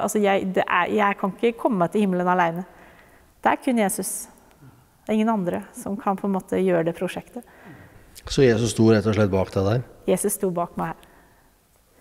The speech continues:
Speaker 1: Og det var bare, det var nesten som at det var bare meg og han i hele rommet. Eh,
Speaker 2: Hvor lenge varte det da?
Speaker 1: Sikkert ikke så lenge.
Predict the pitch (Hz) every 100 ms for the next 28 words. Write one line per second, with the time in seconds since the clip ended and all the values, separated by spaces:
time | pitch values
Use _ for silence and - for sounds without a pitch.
0 | - - _ _ _ - 220 226 226 247
1 | 254 208 202 190 175 190 185 156 185 277
2 | - 185 190 180 180 185 165 180 175 170
3 | 160 160 170 151 156 175 160 165 156 151
4 | 202 277 - 262 190 185 185 185 185 180
5 | 180 - - 135 135 131 107 110 107 107
6 | 101 127 - - - - - - - _
7 | _ _ _ _ _ - - - - -
8 | - 202 - 170 143 135 -